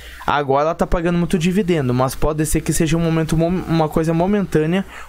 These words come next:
porque o mina-, minério de ferro está em alta, ok?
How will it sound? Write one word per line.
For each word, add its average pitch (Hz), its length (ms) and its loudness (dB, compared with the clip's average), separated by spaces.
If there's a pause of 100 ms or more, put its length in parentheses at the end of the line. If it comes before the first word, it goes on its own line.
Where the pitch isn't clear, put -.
porque - 240 0
o 180 60 4
mina-, 165 320 2
minério 156 540 2
de 165 100 0
ferro 151 380 0
está 160 240 0
em 180 120 0
alta, 135 440 -2 (160)
ok? 143 360 0